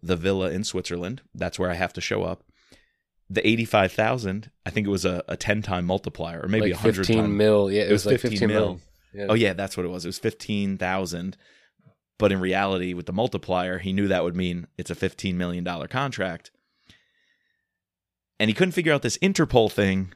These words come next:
Speaker 1: which later on he
Speaker 2: Right.
Speaker 1: learns is Hurley, because Hurley tried to contact Obrecht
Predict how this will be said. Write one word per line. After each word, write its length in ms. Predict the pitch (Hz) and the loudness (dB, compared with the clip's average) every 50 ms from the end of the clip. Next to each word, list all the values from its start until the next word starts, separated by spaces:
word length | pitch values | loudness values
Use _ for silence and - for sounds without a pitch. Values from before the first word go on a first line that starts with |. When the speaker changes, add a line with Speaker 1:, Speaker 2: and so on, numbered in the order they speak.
| _ _ | _ _
Speaker 1:
which 220 | - 113 135 - - | 2 2 2 2 4
later 360 | 120 120 117 113 104 98 101 | 4 4 4 6 4 2 2
on 460 | 127 175 170 101 90 90 90 95 104 _ _ _ _ _ _ | 0 0 0 0 -2 -2 -6 -8 -10 _ _ _ _ _ _
he 140 | - - 110 | -4 -2 0
Speaker 2:
Right. 120 | 101 98 | 2 2
Speaker 1:
learns 380 | 95 90 90 95 95 95 - - _ _ _ _ _ - | 2 2 0 -2 -4 -8 -10 -14 _ _ _ _ _ -4
is 160 | 92 90 85 | -4 -4 -4
Hurley, 480 | - 135 151 139 113 92 76 53 - 82 _ - | -2 0 2 2 2 2 0 -4 -8 -14 _ -10
because 300 | - 95 - 101 87 85 | -8 -6 -2 -2 -2 -2
Hurley 480 | 87 - 117 117 113 107 104 98 95 | -2 0 2 2 4 4 2 0 0
tried 340 | 82 - - 98 95 95 85 | -2 -2 0 2 2 2 0
to 80 | - 87 | -4 -8
contact 560 | - - 92 92 90 - 90 87 90 - - | -4 -2 -2 -2 -2 -4 -6 -6 -6 -6 -2
Obrecht 540 | - 143 151 127 104 101 92 90 - _ - | 2 2 2 4 4 2 0 0 -6 _ -20